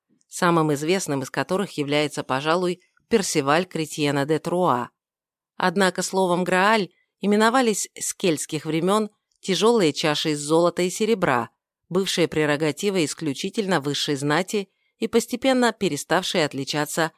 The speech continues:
от кубков. Стаканы, среднефранцузское «абревуар», мало отличались от современных аналогов с гладкими стенками.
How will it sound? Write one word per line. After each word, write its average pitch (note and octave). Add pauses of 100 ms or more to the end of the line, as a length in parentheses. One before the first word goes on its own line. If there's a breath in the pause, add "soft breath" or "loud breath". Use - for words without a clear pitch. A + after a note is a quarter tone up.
(180)
от -
кубков. - (680)
Стаканы, C#3 (440)
среднефранцузское G3+ (100)
«абревуар», E3 (400)
мало G3
отличались D3+
от D#3+
современных D#3
аналогов D3+
с C#3+
гладкими D#3+
стенками. C3